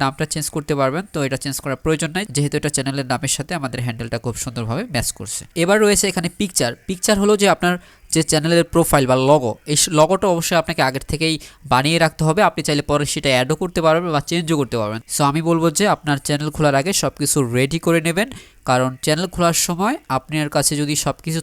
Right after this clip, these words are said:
থাকে তাহলে আপনার চ্যানেল খুলতে ইজি হবে। So, এখানে দেখতে পাচ্ছেন যে পিকচার, তো আমরা এখানে প্রোফাইল আইকনে ক্লিক করে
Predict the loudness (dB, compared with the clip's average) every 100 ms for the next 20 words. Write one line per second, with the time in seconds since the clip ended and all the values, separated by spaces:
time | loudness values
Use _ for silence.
0 | -4 -6 -4 0 2 2 0 0 -2 -4
1 | -6 -6 -2 -2 -2 0 0 0 -4 -10
2 | -16 -14 -6 -4 -4 -4 -4 -4 -4 -2
3 | 0 0 -2 -6 -6 -6 -6 -4 -4 -2
4 | -2 0 -4 -4 -4 -2 0 0 0 -4
5 | -8 -4 -4 -2 0